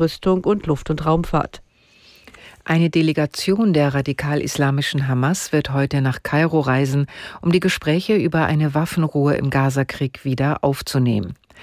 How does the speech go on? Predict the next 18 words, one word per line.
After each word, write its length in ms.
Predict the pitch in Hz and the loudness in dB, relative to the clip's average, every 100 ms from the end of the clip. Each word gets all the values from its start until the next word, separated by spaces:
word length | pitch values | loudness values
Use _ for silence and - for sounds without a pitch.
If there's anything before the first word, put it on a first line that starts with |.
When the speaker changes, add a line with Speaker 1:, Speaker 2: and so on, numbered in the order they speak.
| - - - - | -20 -20 -18 -6
Speaker 2:
Ein 100 | 117 | -4
Sprecher 400 | - 143 143 143 | -2 -2 0 0
der 140 | 139 | 0
Palästinenserorganisation 1500 | 135 135 135 135 139 151 151 - 139 139 135 135 - - 151 | 0 -2 -2 0 2 2 0 0 2 2 2 0 -2 -2 0
erklärte, 580 | - - 143 143 143 135 - - - | 0 -2 0 0 0 -4 -8 -18 -2
die 140 | 147 | 2
Hamas 500 | 143 135 143 - - | 2 2 2 -2 -2
wolle 300 | 151 151 151 | 0 2 0
sich 260 | 143 151 - | 0 -4 -2
für 160 | 151 | -2
ein 160 | - 135 | -2 -2
Abkommen 500 | - - 156 139 135 | -4 -4 0 2 2
einsetzen, 760 | - 131 127 135 135 - 170 180 | 2 2 2 0 -2 0 2 2
das 240 | 135 - | 0 -2
ein 180 | 139 139 | -2 0
Ende 340 | 143 160 165 | 2 2 2
der 200 | 143 135 | 2 0
Angriffe, 640 | 135 139 131 135 - 139 | 0 0 0 0 2 -2